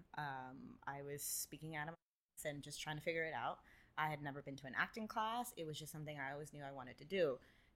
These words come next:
And when I read the part of Leti, I was like, I just heard, uh, my cousin's voices,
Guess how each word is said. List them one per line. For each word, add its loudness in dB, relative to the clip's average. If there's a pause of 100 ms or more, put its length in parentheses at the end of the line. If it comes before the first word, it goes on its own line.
And 6
when 0
I 6
read 8
the -6
part 6
of 2
Leti, 6
I 8
was 0
like, 6
I 8
just 4
heard, 10 (720)
uh, 4 (360)
my -4
cousin's 0
voices, 4